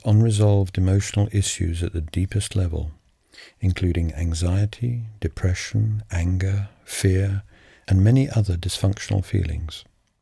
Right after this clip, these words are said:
It is a way of both relaxing and focusing the mind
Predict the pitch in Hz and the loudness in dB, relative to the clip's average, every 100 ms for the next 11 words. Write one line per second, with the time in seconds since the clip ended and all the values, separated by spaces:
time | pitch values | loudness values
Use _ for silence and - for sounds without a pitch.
0 | _ _ _ _ _ _ _ _ - - | _ _ _ _ _ _ _ _ -20 -20
1 | - _ 107 104 101 101 107 113 101 98 | -20 _ 2 4 4 4 4 2 2 0
2 | 90 - 90 92 - - 131 143 156 95 | -2 0 -2 -2 -4 -4 -2 -2 -2 -2
3 | - 101 - - 101 95 98 90 80 73 | 0 -2 -2 0 2 4 4 2 0 -4
4 | 73 | -8